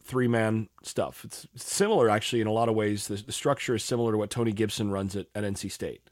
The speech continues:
Carolina has had a lot of trouble against three-man, three three stack type defenses the past three years,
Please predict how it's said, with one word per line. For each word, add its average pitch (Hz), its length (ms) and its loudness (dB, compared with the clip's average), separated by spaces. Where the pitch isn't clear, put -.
Carolina 165 480 6
has 113 180 2
had 104 420 0
a 131 60 4
lot 127 320 10
of 147 100 2
trouble 101 460 0
against 117 580 0
three-man, 120 760 2
three 127 180 0
three 123 220 0
stack 117 360 2
type 113 300 -2
defenses 104 800 -2
the 117 100 2
past 113 420 -2
three 110 240 0
years, - 380 -6